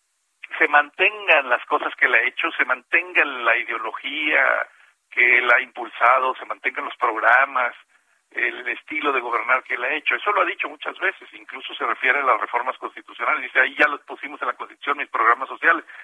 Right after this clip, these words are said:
ya no los van a, o les va a costar trabajo quitarlos". Y, eh, está constantemente ya pensando, ah, en esta segunda mitad de su gobierno, en cómo se prevalezca,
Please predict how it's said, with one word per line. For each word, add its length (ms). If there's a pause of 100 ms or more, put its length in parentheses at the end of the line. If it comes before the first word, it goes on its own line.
ya 120
no 140
los 120
van 140
a, 40
o 100
les 120
va 60
a 40
costar 280
trabajo 360
quitarlos". 540 (440)
Y, 80
eh, 500
está 240
constantemente 840
ya 280 (440)
pensando, 720
ah, 220 (120)
en 80
esta 200
segunda 340
mitad 300
de 80
su 120
gobierno, 480 (520)
en 240
cómo 460 (220)
se 120 (200)
prevalezca, 1040